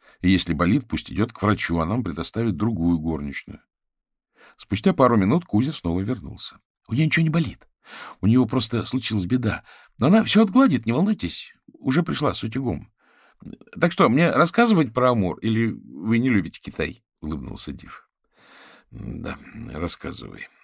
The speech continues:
рассеянно проговорил Аверин. Длина Амура от слияния рек Шилки и Аргуни составляет две тысячи восемьсот двадцать четыре километра. Главный российский город, стоящий на Амуре, Хабаровск. Подожди.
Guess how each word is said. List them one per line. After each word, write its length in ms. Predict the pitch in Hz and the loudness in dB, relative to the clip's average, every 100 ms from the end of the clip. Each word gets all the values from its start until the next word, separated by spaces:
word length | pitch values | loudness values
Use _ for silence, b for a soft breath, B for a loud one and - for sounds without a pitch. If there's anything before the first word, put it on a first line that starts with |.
| - | -12
рассеянно 560 | 80 80 - 98 98 | -8 -6 -2 -2 -2
проговорил 560 | - 82 71 73 78 71 | -6 -10 -8 -8 -10 -12
Аверин. 480 | 78 69 82 98 - _ _ _ _ _ _ - | -14 -14 -16 -20 -20 _ _ _ _ _ _ 0
Длина 320 | 113 180 262 | 4 8 8
Амура 360 | 202 170 160 110 | 8 6 4 2
от 140 | 117 120 | -2 -2
слияния 480 | - 127 196 175 131 | 0 2 4 4 4
рек 180 | 147 | 2
Шилки 400 | - 175 160 - | -2 -4 -4 -2
и 200 | 147 113 | -2 2
Аргуни 580 | 104 95 131 180 151 113 B B B | 4 4 2 2 2 0 B B B
составляет 720 | - 107 120 185 104 95 - | -4 0 2 4 4 4 -4
две 360 | 98 92 139 208 | -6 0 2 2
тысячи 400 | - 170 175 - | 2 2 0 2
восемьсот 460 | 131 127 131 190 123 | 2 0 0 0 0
двадцать 380 | 170 - 147 | -2 -2 -6
четыре 300 | - 127 139 | -6 0 0
километра. 440 | 131 113 98 - - _ B B B - | 2 2 2 0 -10 _ B B B 0
Главный 380 | 104 143 120 | 4 4 4
российский 580 | 110 113 - 117 - 87 | 4 2 0 -2 -2 -6
город, 320 | 78 117 113 | 2 4 4
стоящий 560 | - 95 98 104 - 87 | 0 2 2 2 0 -4
на 160 | 80 76 | -2 0
Амуре, 280 | 139 175 | 2 2
Хабаровск. 580 | 143 135 139 87 - - b _ | 4 6 6 4 0 -12 b _
Подожди. 460 | - 87 87 73 | -6 -4 -2 -6